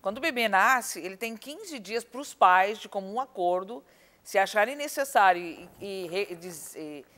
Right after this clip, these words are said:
de repente, né? "Olha, não era esse nome, era o outro, ou a grafia tá errada", ou trocar, eles têm quinze dias pra trocar o nome do filho. Que interessante isso, né? E o maior de idade também, a partir dos dezoito anos. Só que dos dezoito anos,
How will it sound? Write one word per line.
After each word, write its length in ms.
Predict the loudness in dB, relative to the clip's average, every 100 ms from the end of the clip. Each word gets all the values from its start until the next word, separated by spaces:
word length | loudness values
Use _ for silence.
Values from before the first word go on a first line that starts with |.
| _
de 80 | -6
repente, 720 | -4 -2 -2 0 -2 -6 -10
né? 320 | -4 0 2 4
"Olha, 240 | 2 2
não 160 | 0 0
era 140 | 0
esse 240 | -4 -8
nome, 280 | -6 -4 -2
era 100 | -4
o 40 | -4
outro, 540 | -2 -2 -2 -8 -18 _ _ 2
ou 80 |
a 60 | 2
grafia 440 | 4 2 0 -8
tá 120 | -6 -4
errada", 520 | 0 4 4 2 -2
ou 60 |
trocar, 580 | -6 -8 -2 0 0 -2 _ _
eles 160 | -20 -12
têm 160 | -10 -10
quinze 480 | -12 -14 -12 -14
dias 320 | -14 -10 -10 -8
pra 160 | -8
trocar 320 | -6 -6 -2
o 80 | -2
nome 320 | -4 -10 -10
do 100 | -16
filho. 300 | -20 -20 -20 -20 _ _ _ _ _ _ _ _ _ _
Que 80 | -8
interessante 640 | -4 -4 -2 -4 -4 -10
isso, 180 | -12 -14
né? 280 | -10 -8 -10 _ _ _ _ -20 -12
E 140 | -8
o 40 | 0
maior 400 | 2 4 4 2
de 120 | -2
idade 440 | 2 4 4 0
também, 440 | -8 -6 -4 -4 -4
a 60 |
partir 320 | 0 0 0 -10
dos 140 | -12
dezoito 520 | -14 -6 -6 -6 -4
anos. 220 | -4 -4
Só 220 | -4 -2 -2
que 120 | -6
dos 140 | -12 -12
dezoito 460 | -8 -8 -8 -2
anos, 440 | 0 0 -2 -12